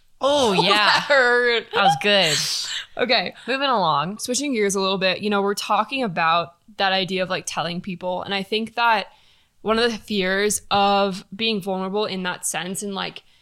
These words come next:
Speaker 2: you know, whether it's, like, telling one person or whether it's going up and giving a fucking presentation, being like, "Yeah, this is my lived experience and, like, this is what we need to do better," whether it's sitting on a podcast and, like,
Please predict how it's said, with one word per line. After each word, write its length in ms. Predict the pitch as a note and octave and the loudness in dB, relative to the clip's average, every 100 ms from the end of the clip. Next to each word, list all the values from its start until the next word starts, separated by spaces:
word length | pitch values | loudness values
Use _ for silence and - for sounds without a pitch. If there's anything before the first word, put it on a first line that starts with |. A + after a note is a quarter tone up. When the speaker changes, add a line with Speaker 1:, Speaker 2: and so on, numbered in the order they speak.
| _ _ _ | _ _ _
Speaker 2:
you 100 | A3 | -4
know, 160 | G#3+ F#3+ | -2 0
whether 300 | G3 A#3 D4+ | 2 2 2
it's, 120 | D#4+ | -2
like, 120 | E4+ | -4
telling 320 | A3+ A3 G3+ | -2 -2 -2
one 220 | E3 F#3 | -2 -2
person 380 | F3+ A3 A3 A3 | -2 -4 -2 -2
or 80 | G3+ | -2
whether 220 | F#3 F#3+ | -2 -2
it's 140 | F#3+ - | -4 -4
going 260 | F#3+ F#3+ | -4 -2
up 140 | F3+ G3+ | -4 -4
and 100 | F#3 | -6
giving 220 | F3+ F3+ | -6 -6
a 60 | |
fucking 340 | F3+ F#3 F#3 F#3+ | -4 -6 -6 -8
presentation, 840 | F#3+ F3+ F#3 G3 F#3 A3 A#3 B3 - | -8 -8 -8 -10 -10 -8 -8 -12 -16
being 200 | G3 F#3+ F3+ | -10 -10 -8
like, 200 | F3+ - | -8 -4
"Yeah, 240 | E3+ E3 | -2 -2
this 220 | E3 F3 | -4 -12
is 100 | F#3+ | -10
my 420 | F#3+ F3+ E3+ E3+ - - | -6 -6 -6 -10 -16 -10
lived 260 | G3 F#3 | -8 -6
experience 600 | F3+ - F3+ F#3 G#3 A#3+ | -6 -8 -8 -4 -4 -6
and, 80 | F#3+ | -6
like, 220 | F3+ D3+ - - | -6 -6 -12 -14
this 120 | - G3+ | -8 -4
is 40 | |
what 100 | G3 | -2
we 60 | G3+ | -4
need 80 | F#3+ | -4
to 60 | |
do 140 | F#3 F3+ | -6 -6
better," 460 | E3+ E3+ F#3+ G#3 - - _ | -4 -2 -2 -4 -10 -20 _
whether 200 | G#3 G3+ | -2 -2
it's 120 | G3 | -2
sitting 200 | G#3+ G3+ | -4 -2
on 100 | F#3+ | -4
a 40 | |
podcast 800 | F3+ - F3+ F#3 G#3+ F#3+ F#3+ - | -6 -4 -4 -4 -4 -2 -2 -6
and, 100 | F#3 F3+ | -8 -8
like, 260 | E3+ - | -10 -12